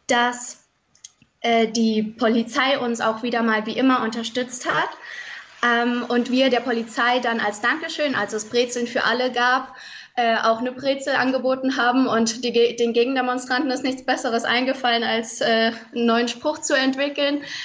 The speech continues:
äh, zu entwerfen, der heißt, „Polizisten nehmen Brezeln von Christen“, <laughs> und das war wirklich sehr lustig.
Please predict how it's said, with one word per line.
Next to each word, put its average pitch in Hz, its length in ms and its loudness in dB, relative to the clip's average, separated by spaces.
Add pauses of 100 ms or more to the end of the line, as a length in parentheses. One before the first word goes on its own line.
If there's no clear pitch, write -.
(160)
äh, 240 200 2
zu 254 120 -2
entwerfen, 247 540 0
der 226 160 0
heißt, 254 320 -2
„Polizisten 262 720 -2
nehmen 254 260 2
Brezeln 262 500 2
von 240 240 0
Christen“, 277 640 -2
<laughs> 285 80 0
und 254 180 0
das 247 240 0 (460)
war 233 220 0
wirklich 285 480 -2
sehr 214 240 0
lustig. 208 680 -6